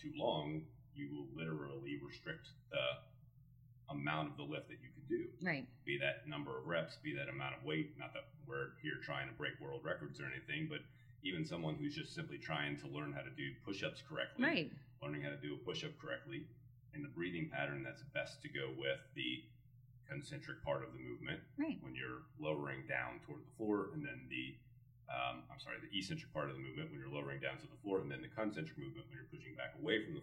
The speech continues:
Speaker 1: floor. Just learning that pattern
Speaker 2: Right.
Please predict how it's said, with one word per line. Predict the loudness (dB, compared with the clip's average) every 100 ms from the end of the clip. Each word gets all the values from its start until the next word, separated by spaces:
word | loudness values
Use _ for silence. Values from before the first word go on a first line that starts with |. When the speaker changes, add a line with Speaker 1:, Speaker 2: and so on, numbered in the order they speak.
| -6
Speaker 1:
floor. | -6 -6 -8 -14 -18 -20 -20 -20 -20 -20 -20 -18 0
Just | 2 2
learning | 2 2 2 2
that | 2 0
pattern | 0 0 0 -6 0
Speaker 2:
Right. | 2 2